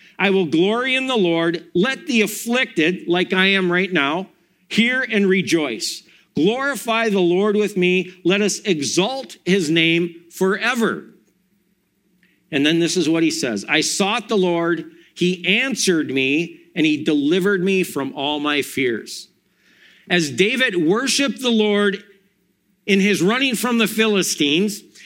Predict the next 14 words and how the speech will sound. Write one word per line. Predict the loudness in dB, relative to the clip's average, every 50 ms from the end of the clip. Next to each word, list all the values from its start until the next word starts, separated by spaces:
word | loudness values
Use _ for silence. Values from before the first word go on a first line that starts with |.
| -20 0
his | 0 0 0 2
anxiety | 2 2 2 2 2 0 2 2 2 2 2 0 0 2 2 2 2 2
was | 2 0 0 0 -2
taken | 0 0 2 0 2 0 0 0 0 -2 -2
out | -2 0 0 0 0
of | 0 0 2
him, | 2 2 2 2 0 -2 -6 -10 -18 _
his | 0 0 0 2
perspective, | 0 0 0 0 0 -2 -2 -2 -2 -2 -2 0 2
his | 2 2 2 0 0
concern, | 2 0 0 2 0 0 0 0 0 0 2
his | 2 2 2 0 0
situation, | -2 -2 0 -2 -2 0 0 0 0 0 0 0 0 0 -2 -4 -6 -14 -20 -20 -4 -2
and | 0 2 2 0 -2